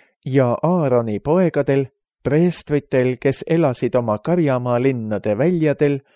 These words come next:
olid igas linnas nimeliselt määratud mehed, kes pidid osa kätte andma igale meesterahvale preestrite hulgas ja igale suguvõsa kirja kantud leviidile.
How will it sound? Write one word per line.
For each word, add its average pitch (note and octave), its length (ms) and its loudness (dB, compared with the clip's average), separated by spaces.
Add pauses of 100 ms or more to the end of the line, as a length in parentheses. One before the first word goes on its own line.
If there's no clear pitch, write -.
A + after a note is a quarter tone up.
(280)
olid C#3 440 2
igas C#3 500 0
linnas D3+ 560 -2
nimeliselt C3 800 -2
määratud C3+ 560 -2
mehed, D#3 400 -2 (380)
kes C#3 260 2
pidid C3+ 400 -4
osa C3 320 0
kätte D3+ 420 -4
andma B2 580 -2
igale A2+ 440 0
meesterahvale C3 960 -2
preestrite D3 720 -4
hulgas C#3+ 520 -2 (380)
ja B2 320 2
igale B2 420 0
suguvõsa C#3+ 580 -2
kirja A#2+ 420 0
kantud C#3+ 440 -6
leviidile. B2 680 -2